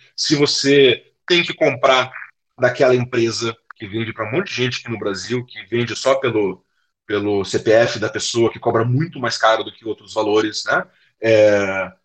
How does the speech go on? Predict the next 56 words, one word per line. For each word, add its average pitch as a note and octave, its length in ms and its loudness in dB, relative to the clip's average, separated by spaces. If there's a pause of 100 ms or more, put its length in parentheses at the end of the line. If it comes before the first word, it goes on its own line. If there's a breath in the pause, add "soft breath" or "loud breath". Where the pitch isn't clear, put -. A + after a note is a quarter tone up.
(160)
e C3 60 2
aí B2+ 140 4
você B2 220 -4
vai B2 100 0
ter B2 140 -10
que B2 80 -16
pagar, B2+ 240 0
você A#2+ 180 -8
vai C3 160 4
ter C#3 100 -4
um, C#3 120 -6 (100)
um, D3+ 80 -6
um D#3 340 -8 (100)
custo, F#3 520 -4
um D3+ 80 -8
gasto C3+ 380 0
variável C#3 380 0
muito C#3+ 420 -10
mais D3+ 240 -8
alto, F2+ 300 -6
tá? F3+ 260 0 (300 loud breath)
Eu F3+ 160 4
peguei F#3 360 4
a F#3 60 2
partir F3+ 320 0
do F3+ 100 -2
que D#3+ 440 -2
a B2+ 140 0
gente D#3 280 -6
gasta D#3 320 2
mais C#3 180 -6
ou B2+ 60 -6
menos, C#3+ 400 -6
que - 100 -8
a A#2+ 80 2
Criativa D3+ 440 -4
gasta B2+ 260 0
mais A#2+ 100 -8
ou A#2 60 -12
menos A#2 180 -10
por C3 200 -4
anestesia, A2 680 -6 (400 soft breath)
e C3+ 100 0
eu C#3+ 120 4
peguei C#3+ 500 2
o, D3+ 60 -2
eu B2+ 960 -2
conversei C3+ 500 -2
também C3+ 400 0
com, B2+ 280 -12
com A#2+ 140 -14
o A2+ 40 -8
Rafael, A#2 560 4
da G#2+ 220 4
Ativa A2+ 280 -4
Vet, G#2 380 -4